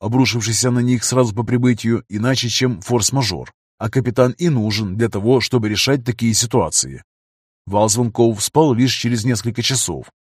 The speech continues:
Лишь Толя, уставший и несчастный, продолжал отвечать на бесконечный град вопросов по открытому каналу конференции с прямой трансляцией в планетарную сеть. Иван взглянул на сетевой лог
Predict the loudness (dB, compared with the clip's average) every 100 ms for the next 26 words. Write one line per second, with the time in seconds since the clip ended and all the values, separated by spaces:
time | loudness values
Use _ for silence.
0 | _ -2 0 0 2 2 2 -2 -2 4
1 | 4 4 -2 -4 -4 -2 2 2 0 -4
2 | -2 0 2 2 0 0 -2 -2 0 0
3 | -2 0 0 -2 -2 2 2 0 -4 0
4 | 0 0 -2 -4 0 -2 0 -2 -2 0
5 | 2 2 0 -2 -2 -2 -2 -4 -4 -12
6 | _ -8 0 2 2 2 0 0 0 0
7 | 0 -4 -4 0 2 2 0 0 0 2
8 | 0 -4 -14 _ _ -2 2 2 2 -4
9 | 0 2 2 0 -2 -2 0 0 0 -10